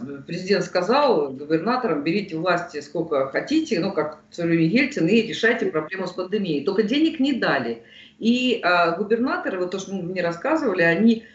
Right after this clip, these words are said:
страшно боялись, что они не справятся с высоким поручением, просто вылетят со своих постов, что частично где-то и случилось. Просто, а, им приш-, им предложили, получается, решать, э,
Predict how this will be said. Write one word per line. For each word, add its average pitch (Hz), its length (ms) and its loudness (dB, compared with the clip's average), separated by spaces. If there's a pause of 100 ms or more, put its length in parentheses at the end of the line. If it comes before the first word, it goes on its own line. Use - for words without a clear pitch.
(120)
страшно 226 540 0
боялись, 208 440 0
что - 160 -4
они 208 300 0
не 175 180 -2
справятся 190 460 0
с - 60 -20
высоким 165 360 -8
поручением, 196 540 0
просто 208 240 0
вылетят 226 400 0
со 165 80 -6
своих 196 260 -2
постов, 185 400 -4 (140)
что - 220 0
частично - 520 0
где-то 202 320 2
и 214 80 4
случилось. 156 680 -4 (340)
Просто, 233 480 2 (140)
а, 180 240 2
им 262 240 0
приш-, 247 240 -8
им 294 220 0
предложили, 208 800 0
получается, 185 500 0
решать, 180 540 -4
э, 147 420 0